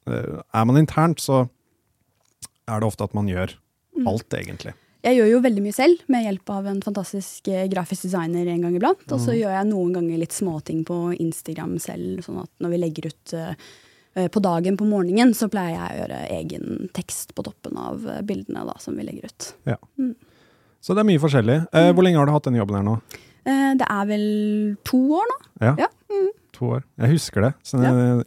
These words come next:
Speaker 1: jeg ble, jeg var en av de som de ringte som referanse.
Speaker 2: Ja.
Speaker 1: Eh, og ga deg selvfølgelig gode referanser. Og du jobbet jo her
Speaker 2: Veldig.
Speaker 1: før,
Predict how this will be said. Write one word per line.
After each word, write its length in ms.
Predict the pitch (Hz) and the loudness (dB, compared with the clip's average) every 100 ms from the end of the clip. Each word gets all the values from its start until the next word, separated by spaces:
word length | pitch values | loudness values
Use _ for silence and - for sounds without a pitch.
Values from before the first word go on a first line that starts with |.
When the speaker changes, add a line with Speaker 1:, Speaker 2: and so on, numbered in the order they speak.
| 117 | 4
Speaker 1:
jeg 200 | 113 123 | 6 6
ble, 240 | 123 120 135 | 8 6 6
jeg 140 | 135 | 6
var 100 | 143 | 6
en 160 | 131 127 | 6 6
av 60 | |
de 120 | 123 113 | 6 4
som 280 | - 120 117 | 2 2 4
de 160 | 117 | 4
ringte 260 | 113 101 - | 2 2 0
som 120 | 104 | 0
referanse. 580 | 104 120 104 90 - 147 - | 0 0 -2 -4 -2 -4 0
Speaker 2:
Ja. 120 | 285 - - _ - | -2 -2 -16 _ -4
Speaker 1:
Eh, 100 | 120 | 0
og 160 | 120 117 | 0 2
ga 120 | 107 | 2
deg 140 | 110 113 | 2 0
selvfølgelig 320 | 117 104 110 | 0 0 0
gode 240 | 110 98 - | 0 -2 -4
referanser. 400 | 95 107 98 135 | -4 -4 0 2
Og 60 | |
du 60 | 131 | 6
jobbet 300 | 139 120 101 | 6 6 2
jo 100 | 131 | 2
her 180 | 120 117 | 4 4
Speaker 2:
Veldig. 100 | 104 | 4
Speaker 1:
før, 260 | 104 104 | 2 2